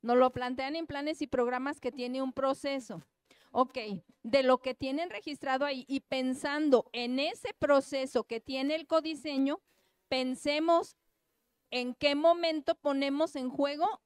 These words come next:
lo que tenemos registrado ahí, ¿sí?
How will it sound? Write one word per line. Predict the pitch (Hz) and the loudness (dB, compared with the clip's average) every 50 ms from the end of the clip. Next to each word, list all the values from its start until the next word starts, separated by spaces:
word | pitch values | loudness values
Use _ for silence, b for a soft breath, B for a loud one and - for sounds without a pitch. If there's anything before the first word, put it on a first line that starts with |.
| _ _ - | _ _ -4
lo | 247 247 240 240 | 0 0 0 0
que | - 240 | 0 -6
tenemos | 220 - 233 226 233 240 240 240 247 277 285 | -8 -6 -6 -4 -4 -2 -2 -2 0 -2 -2
registrado | 285 277 254 233 - 226 220 - - 233 226 226 220 233 233 | -4 -6 -10 -10 -12 -16 -16 -10 -6 -2 0 0 2 2 2
ahí, | 226 220 208 196 185 _ _ _ _ _ _ _ _ _ _ _ _ _ _ _ _ _ _ _ | 0 0 -4 -8 -12 _ _ _ _ _ _ _ _ _ _ _ _ _ _ _ _ _ _ _
¿sí? | _ - 311 339 | _ -10 -10 -10